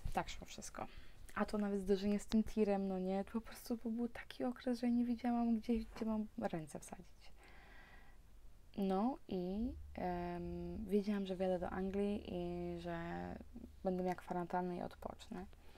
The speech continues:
Na kwarantannie każdy dzień płakałam.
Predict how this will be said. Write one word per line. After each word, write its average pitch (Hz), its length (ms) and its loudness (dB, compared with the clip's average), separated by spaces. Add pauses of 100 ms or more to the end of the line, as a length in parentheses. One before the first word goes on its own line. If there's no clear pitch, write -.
(380)
Na 190 60 -4
kwarantannie 185 960 -2 (1040)
każdy - 320 -6
dzień 160 160 -6
płakałam. 180 540 -4